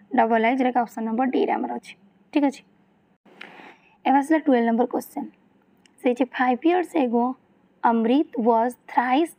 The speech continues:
as old as Burkha। Ten years later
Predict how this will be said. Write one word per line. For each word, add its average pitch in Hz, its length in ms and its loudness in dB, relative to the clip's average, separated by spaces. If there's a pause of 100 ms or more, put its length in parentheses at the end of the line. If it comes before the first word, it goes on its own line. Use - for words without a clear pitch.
(140)
as 277 280 0
old - 260 -2
as 240 240 -2
Burkha। 220 420 -4 (600)
Ten 320 240 2
years 381 240 0
later 233 360 0